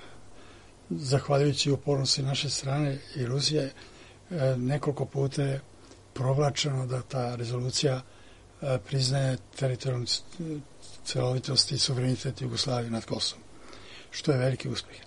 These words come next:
Ali mina je u tome što su zapadni ubacili, e, na neki način tiho, bez, e, obraćanja pažnje drugih, e, i u,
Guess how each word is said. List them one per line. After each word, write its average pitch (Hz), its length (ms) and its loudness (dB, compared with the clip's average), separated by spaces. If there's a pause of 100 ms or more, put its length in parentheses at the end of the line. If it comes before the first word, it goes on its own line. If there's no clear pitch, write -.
Ali 127 300 4 (1080)
mina 165 300 12
je 151 100 4
u 139 40 0
tome 131 300 2 (480)
što - 240 0
su 131 200 4
zapadni 151 720 4 (520)
ubacili, 131 680 4 (560)
e, 139 40 -4
na 131 260 2
neki 139 260 2
način 127 460 2 (160)
tiho, 131 420 6 (160)
bez, 139 440 0 (560)
e, 143 40 -4
obraćanja 131 600 2
pažnje 135 400 0
drugih, 147 420 2 (640)
e, 143 100 0 (120)
i 143 120 4
u, 131 300 2